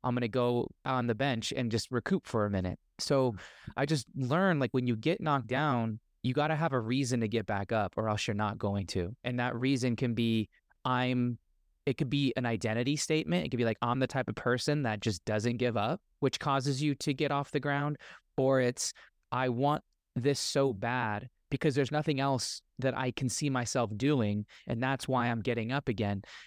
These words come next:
It, it, there's a narrative there. There's a purpose there that I think in those moments where I questioned if I was s-, supposed to do this, I just kept coming back to that deeper reason of like,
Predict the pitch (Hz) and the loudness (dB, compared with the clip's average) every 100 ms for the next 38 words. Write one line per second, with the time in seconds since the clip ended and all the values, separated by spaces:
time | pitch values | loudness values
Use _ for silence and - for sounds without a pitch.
0 | - 131 64 - _ _ - 135 139 135 | -4 -2 -2 -4 _ _ -8 0 2 2
1 | 127 147 180 160 107 113 101 107 117 107 | 0 0 2 2 0 0 0 0 0 -4
2 | - 160 - 135 - 113 107 107 117 - | 0 0 0 -2 0 0 0 0 -2 -2
3 | 123 113 139 123 110 - _ _ _ - | -4 -2 -2 -2 -2 -12 _ _ _ 0
4 | 143 147 143 131 127 131 143 117 - 120 | 2 2 2 2 2 2 2 0 -2 0
5 | 117 110 - - 151 151 - 127 101 104 | 0 0 -2 -4 -2 -2 -4 -2 0 -2
6 | - _ - 135 - 131 123 120 98 - | -4 _ 0 0 2 0 2 0 0 -8
7 | - - - _ - 131 - 131 - - | -8 -10 -10 _ -4 -2 2 0 0 -4
8 | 98 135 160 104 104 - - - - 123 | 0 2 2 0 -2 -8 -20 -12 -4 -2
9 | 123 - - - - 139 131 113 135 143 | -2 -4 -4 -4 -2 -2 0 0 -2 -2
10 | - 117 110 107 98 127 - 127 120 - | -4 -2 -2 -4 -4 -4 0 2 2 -2
11 | _ _ - 113 123 151 113 104 110 107 | _ _ -6 0 2 2 0 0 0 0
12 | 95 | -2